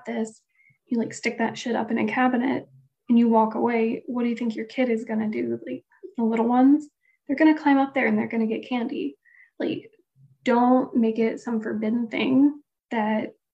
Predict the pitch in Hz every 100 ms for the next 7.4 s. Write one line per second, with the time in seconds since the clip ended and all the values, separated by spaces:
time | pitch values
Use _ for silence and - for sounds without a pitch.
0 | _ - 233 220 220 220 - - - -
1 | 262 - - 277 269 277 254 - - -
2 | - 247 254 240 233 220 247 233 220 226
3 | 254 269 294 294 - _ 233 233 226 262
4 | 254 247 - 302 247 - - - 277 269
5 | 262 - 262 262 262 247 220 - 214 262
6 | 262 269 247 180 - 247 240 226 220 220
7 | 277 269 262